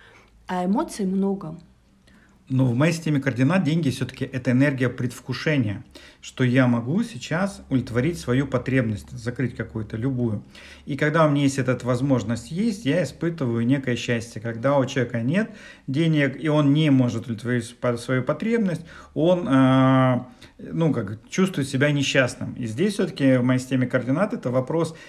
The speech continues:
Speaker 2: деньги, насколько я чувствую себя защищённым,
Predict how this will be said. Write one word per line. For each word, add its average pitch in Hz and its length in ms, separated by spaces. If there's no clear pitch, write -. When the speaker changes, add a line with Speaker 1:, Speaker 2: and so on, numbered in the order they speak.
Speaker 2:
деньги, 170 400
насколько 135 600
я 131 200
чувствую 135 540
себя 123 280
защищённым, 127 920